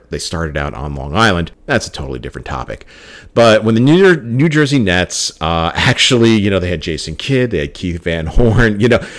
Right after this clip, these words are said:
they had some pretty decent players, and, you know,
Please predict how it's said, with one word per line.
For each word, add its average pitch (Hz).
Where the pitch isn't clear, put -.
they 165
had 247
some 277
pretty 123
decent 87
players, 101
and, 92
you 95
know, 90